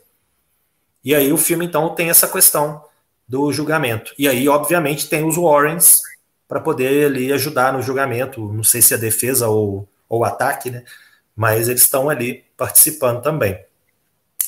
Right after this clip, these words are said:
Então esses seriam os meus cinco filmes que eu tô mais na expectativa, mais, né? Eu digo mais porque tem vários aqui que eu anotei, mas esses são, e tem alguns filmes que eu tô muito na expectativa também, mas que por conta da pandemia a gente tá sem data,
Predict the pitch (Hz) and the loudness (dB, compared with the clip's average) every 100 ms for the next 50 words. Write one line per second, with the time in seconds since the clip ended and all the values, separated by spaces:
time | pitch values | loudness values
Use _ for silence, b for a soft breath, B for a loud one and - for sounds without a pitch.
0 | - 170 185 185 - 202 175 175 175 202 | 2 4 6 6 4 4 6 4 4 4
1 | 202 214 - 185 175 185 - - 165 165 | 4 2 -2 0 2 4 4 2 -4 -2
2 | 160 160 165 175 170 175 180 160 160 165 | 0 0 0 0 0 -2 -2 -2 0 2
3 | 151 165 214 208 160 196 139 151 147 139 | 2 4 2 2 0 0 -2 -4 -4 0
4 | 185 - 175 180 180 160 127 185 151 131 | 0 -2 -4 -10 -8 -2 2 2 0 -6
5 | 139 - 135 131 135 147 170 - _ _ | -6 -4 -4 -4 -4 -4 -4 -8 _ _
6 | _ _ _ _ _ _ _ _ - 131 | _ _ _ _ _ _ _ _ -4 0
7 | 139 123 151 - - 147 165 208 B - | 2 2 4 4 4 4 2 -2 B -10
8 | 202 214 233 196 233 277 - 202 196 190 | 0 2 2 2 0 2 2 2 2 2
9 | - 165 190 202 170 - 156 156 - 135 | 0 0 0 0 0 0 0 0 -2 -4
10 | 135 135 185 247 160 - - 202 - 175 | -4 0 0 2 0 -2 -6 -6 -4 -2
11 | 170 180 185 190 175 165 190 220 214 214 | -2 0 0 0 0 0 0 0 -4 -2
12 | 202 - 254 202 190 127 110 | 2 2 2 2 2 -2 -8